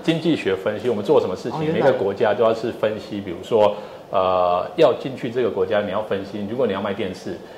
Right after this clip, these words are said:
Speaker 1: 你要分析什么？分析他们的人均收入，分析年龄层，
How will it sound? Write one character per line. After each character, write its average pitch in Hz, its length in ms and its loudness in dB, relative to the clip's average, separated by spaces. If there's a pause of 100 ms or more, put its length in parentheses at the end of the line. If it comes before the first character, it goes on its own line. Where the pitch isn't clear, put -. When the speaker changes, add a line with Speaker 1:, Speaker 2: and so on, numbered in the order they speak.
(120)
Speaker 1:
你 107 60 -2
要 104 60 2
分 104 180 0
析 104 100 -4
什 95 120 -10
么？ 87 180 -12
分 113 120 -2
析 120 120 -6
他 113 120 -4
们 131 80 -4
的 98 80 0
人 90 180 -4
均 107 160 -8
收 101 200 -4
入， 107 200 -4 (640)
分 110 180 4 (120)
析 110 180 -6
年 92 180 -6
龄 92 180 -8
层， - 180 -8